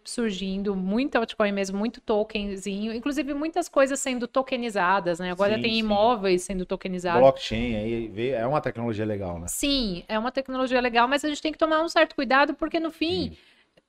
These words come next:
Speaker 1: a, as altcoins, elas viram como, assim, startups.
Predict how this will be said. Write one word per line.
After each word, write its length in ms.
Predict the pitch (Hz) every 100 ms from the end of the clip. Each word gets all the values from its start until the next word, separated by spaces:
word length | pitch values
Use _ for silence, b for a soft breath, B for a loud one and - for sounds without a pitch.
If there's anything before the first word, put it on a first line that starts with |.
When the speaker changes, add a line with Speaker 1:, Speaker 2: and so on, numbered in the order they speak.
| _ _ _
Speaker 1:
a, 460 | - 302 359 311 339
as 100 | 370
altcoins, 600 | 302 294 - 277 269 294
elas 240 | 277 285 240
viram 300 | 269 294 302
como, 680 | 302 285 311 311 294 269
assim, 200 | 254 -
startups. 840 | 247 - 302 - 247 - - -